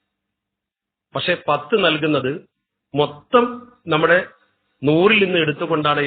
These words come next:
എന്നത് തികഞ്ഞ ഒരു വിവേചനമായിട്ടാണ് മനസ്സിലാക്കേണ്ടത്. ഒരു പ്രധാനപ്പെട്ട കാര്യം. രണ്ടാമത്തെ കാര്യം, ഇതിന്റെ അടിസ്ഥാനപരമായ വിഷയം തന്നെ അപകടകരമാണ്. കാരണം സംവരണം എന്നത് ഒരു തൊഴിൽ ദാന പദ്ധതിയല്ല.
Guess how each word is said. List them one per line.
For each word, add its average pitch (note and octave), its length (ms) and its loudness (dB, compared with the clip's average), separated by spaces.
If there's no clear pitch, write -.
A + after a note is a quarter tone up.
എന്നത് C3+ 240 -6
തികഞ്ഞ E3+ 320 0
ഒരു E3 140 0
വിവേചനമായിട്ടാണ് C#3 840 0
മനസ്സിലാക്കേണ്ടത്. B2 640 -4
ഒരു C#3 100 -4
പ്രധാനപ്പെട്ട A#2 540 -6
കാര്യം. - 200 -14
രണ്ടാമത്തെ F3 480 -2
കാര്യം, G2+ 280 -6
ഇതിന്റെ F#3+ 340 0
അടിസ്ഥാനപരമായ F#3+ 800 -2
വിഷയം D#3 340 -2
തന്നെ C#3 220 -2
അപകടകരമാണ്. A#2+ 680 -2
കാരണം B2+ 320 0
സംവരണം G#3 680 -2
എന്നത് D3 300 -2
ഒരു D3 180 -2
തൊഴിൽ C#3+ 240 -4
ദാന C#3 300 -2
പദ്ധതിയല്ല. A2+ 540 -8